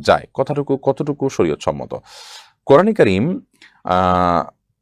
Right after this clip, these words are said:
দাঁড়িয়ে পড়লে বেশি সওয়াব পাওয়া যায়, এরকম কোনো কথা কোরআন বা সুন্নাহ কোথাও আছে বলে আমার জানা নেই। তবে হ্যাঁ, সালাতে যখন আমরা কোরআন তেলাওয়াত করবো, সেটা অবশ্যই দাঁড়িয়ে তেলাওয়াত করবো, সেটি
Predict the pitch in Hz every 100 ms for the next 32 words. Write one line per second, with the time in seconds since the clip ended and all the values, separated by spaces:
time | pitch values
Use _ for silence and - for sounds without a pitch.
0 | 101 110 139 151 160 160 139 - - 127
1 | 117 90 85 117 151 165 175 165 156 135
2 | 139 135 127 113 107 - 95 90 85 85
3 | - - 92 78 73 69 71 69 110 107
4 | - - - 123 151 165 151 151 147 -
5 | 110 101 87 - 104 104 104 143 - -
6 | 175 - 82 87 80 - 76 - - 104
7 | 117 170 - - - - 135 143 165